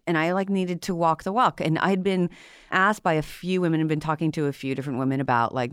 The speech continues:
perhaps coming in and being the C E O or president of a female-founded company. And it sounded really great, but I was like, "But I feel like I have more to give. I feel like there's more experience that I can share." And I just saw that the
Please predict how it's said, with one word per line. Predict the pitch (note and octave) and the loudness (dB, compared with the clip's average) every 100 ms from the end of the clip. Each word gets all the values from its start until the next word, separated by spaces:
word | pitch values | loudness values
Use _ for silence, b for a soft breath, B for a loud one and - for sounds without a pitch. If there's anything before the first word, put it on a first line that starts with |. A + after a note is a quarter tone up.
| B2+ | -8
perhaps | - C#3+ - - _ _ - | -6 -4 -4 -8 _ _ -8
coming | C3 B2+ | -4 -2
in | B2 | -2
and | B2+ | -2
being | A#2+ | -2
the | B2 | -2
C | - F2+ C#3 | -4 -4 0
E | |
O | D3 | 2
or | C3+ | 0
president | A#2+ - C3+ C#3 C3 C3 | 0 -2 -2 0 -2 -2
of | B2+ | -4
a | B2+ | -8
female-founded | B2+ A#2+ A#2+ C#3 C3 C3 | -6 -4 -4 -2 -4 -2
company. | B3+ A#3+ G#3 F3+ B B B B - | -2 0 0 -2 B B B B -2
And | F#3 | 0
it | F3+ - | 0 -4
sounded | - A3+ A3+ A3 F#3+ | -2 2 2 0 -2
really | F#3 F3 | -2 -2
great, | - B3 A#3+ | 0 0 2
but | G3+ F3+ | 0 0
I | |
was | E3+ F#3 | 0 -2
like, | F3 | -2
"But | D4+ - F#3 | -4 -4 -6
I | |
feel | - C4 | -4 -2
like | C4 A3 | -2 -2
I | G3 | -2
have | F#3+ | 0
more | F3 F3 E3 D#3 D3+ | 0 2 2 2 0
to | D3 | -4
give. | C#3+ A2+ | -2 0
I | B2+ | -2
feel | - G3+ | -2 -2
like | G3+ - | -2 -2
there's | E3+ D#3+ - b b b | 0 -2 -4 b b b
more | F3+ E3+ | 0 2
experience | D3 - C#3 C#3 C3+ | 0 -4 0 0 0
that | C#3 A#2 | 0 0
I | B2+ | -2
can | C3 B2 | -2 -4
share." | - C#3+ E2+ E2+ B B B B - | -2 -2 -2 -2 B B B B -4
And | D#3 D3+ | 0 2
I | D3+ D#3 | 2 0
just | F3 G3 - | -2 -4 -4
saw | - - F#3+ G3+ G3+ | -12 0 2 4 2
that | D3 | 0
the | D3 | -4